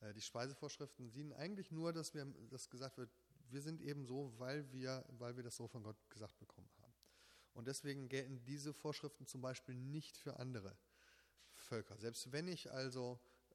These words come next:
an den Gott Israels glaube, ähm,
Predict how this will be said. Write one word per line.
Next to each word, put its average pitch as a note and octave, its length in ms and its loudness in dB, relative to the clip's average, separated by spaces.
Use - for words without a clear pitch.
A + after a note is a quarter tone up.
an B2 180 0
den A#2+ 160 2
Gott E3+ 240 4
Israels C3 480 2
glaube, D3 540 2
ähm, A#2+ 400 -2